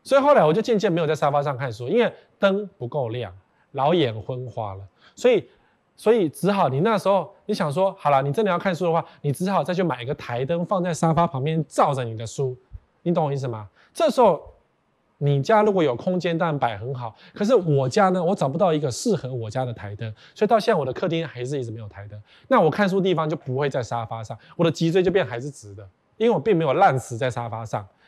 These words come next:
我就只好在我的书桌上，坐在椅子上看书了，就是我的屁股烂掉这样子而已。好，所以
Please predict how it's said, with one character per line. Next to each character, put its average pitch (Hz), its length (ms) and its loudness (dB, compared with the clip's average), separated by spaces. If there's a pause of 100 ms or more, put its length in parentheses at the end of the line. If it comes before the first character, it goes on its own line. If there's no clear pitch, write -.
(160)
我 151 80 -4
就 214 100 4
只 180 140 2
好 160 100 4
在 156 140 2
我 127 100 -2
的 117 60 -6
书 156 320 0
桌 147 180 -2
上， 131 320 -2
坐 185 320 4
在 165 140 2
椅 117 220 -6
子 117 120 -8
上 120 160 -4
看 113 220 -10
书 104 240 -14
了， 104 60 -18 (560)
就 185 100 -2
是 185 80 0
我 165 80 0
的 123 80 -4
屁 131 220 -8
股 110 100 -10
烂 113 240 -6
掉 107 160 -12
这 101 80 -16
样 104 100 -12
子 104 120 -20
而 113 120 -20
已。 - 40 -20 (240)
好， 120 200 -10 (280)
所 302 120 2
以 277 60 0